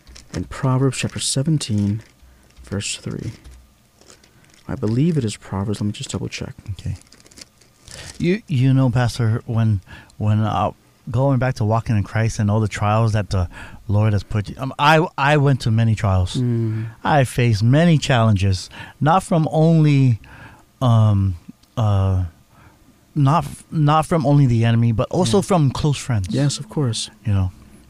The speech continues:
Speaker 1: Of course, and that really does happen.
Speaker 2: Yes.
Speaker 1: And those trials are, are really good for you. And here, and here we
Speaker 2: Mm-hmm.
Speaker 1: see why. And
Speaker 2: Okay.
Speaker 1: Scott, can you please read that for us?
Speaker 2: Yes, Proverbs seventeen, verse three.
Speaker 1: Verse three, yes.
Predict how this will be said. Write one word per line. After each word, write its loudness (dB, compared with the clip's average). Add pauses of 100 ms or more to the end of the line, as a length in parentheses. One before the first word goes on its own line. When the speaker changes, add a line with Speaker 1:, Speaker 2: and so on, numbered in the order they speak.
Speaker 1:
Of -14
course, -2
and 2
that 2
really 0
does -4
happen. -6
Speaker 2:
Yes. -2 (400)
Speaker 1:
And 0
those 2
trials 2
are, 0
are 2
really 2
good 0
for -4
you. 4
And 2
here, 4
and 2
here 4
we 4
Speaker 2:
Mm-hmm. 2
Speaker 1:
see 0
why. 0
And -10
Speaker 2:
Okay. 2
Speaker 1:
Scott, -2
can 2
you 4
please 0
read 2
that 2
for 0
us? -4
Speaker 2:
Yes, -2
Proverbs 0
seventeen, 2
verse 0
three. -2
Speaker 1:
Verse 2
three, -2
yes. -4